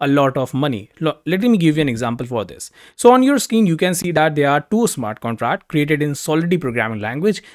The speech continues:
This is smart contract one and this is smart contract two. I know if you are not familiar with Solidity, then it might look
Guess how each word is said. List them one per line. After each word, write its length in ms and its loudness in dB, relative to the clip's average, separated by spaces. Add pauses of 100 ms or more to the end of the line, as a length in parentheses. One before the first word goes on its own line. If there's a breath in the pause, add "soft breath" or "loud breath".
(100)
This 160 -2
is 140 2
smart 280 0
contract 420 -2
one 200 0
and 120 -2
this 100 -8
is 160 -6
smart 260 -4
contract 420 -10
two. 160 -12 (300 loud breath)
I 80 2
know 160 4
if 160 -4
you 80 4
are 60 4
not 240 -2
familiar 320 0
with 120 -2
Solidity, 440 -2
then 240 -4
it 160 -12
might 340 -2
look 200 -4